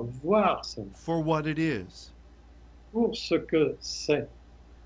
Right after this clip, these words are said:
Speaker 2: I know that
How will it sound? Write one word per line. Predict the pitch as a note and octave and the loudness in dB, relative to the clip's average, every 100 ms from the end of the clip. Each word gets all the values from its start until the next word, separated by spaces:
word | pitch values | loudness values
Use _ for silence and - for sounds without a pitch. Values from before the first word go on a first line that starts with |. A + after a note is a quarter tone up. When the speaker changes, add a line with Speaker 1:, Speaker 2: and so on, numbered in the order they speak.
| - - - - - - - - - - - | -20 -20 -20 -20 -18 -18 -20 -20 -20 -20 -16
Speaker 2:
I | A2+ C#3 F3 E3 D3 A2+ F2+ F2 G2+ | -6 2 4 4 2 -2 -8 -14 -10
know | A2 B2 D#3 F#3+ E3+ | -4 0 2 4 2
that | C#3+ C#3+ | 2 0